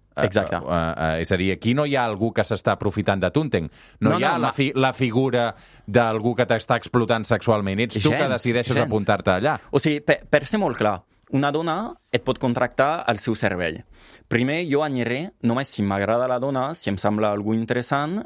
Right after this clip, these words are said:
Speaker 2: i si m'agrada físicament. Després, quedem.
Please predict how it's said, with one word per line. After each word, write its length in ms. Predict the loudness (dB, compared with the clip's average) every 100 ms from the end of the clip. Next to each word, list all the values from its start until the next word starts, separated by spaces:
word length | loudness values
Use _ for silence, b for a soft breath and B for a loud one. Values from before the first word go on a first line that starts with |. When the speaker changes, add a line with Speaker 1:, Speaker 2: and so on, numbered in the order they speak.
| -8
Speaker 2:
i 160 | -2 -2
si 340 | -2 -2 -2 0
m'agrada 480 | 0 2 2 0 -2
físicament. 560 | -4 -4 -2 -4 -6 -10 _ B B B
Després, 720 | 0 0 2 0 0 -2 -12 -8
quedem. 520 | -2 0 0 -2 -8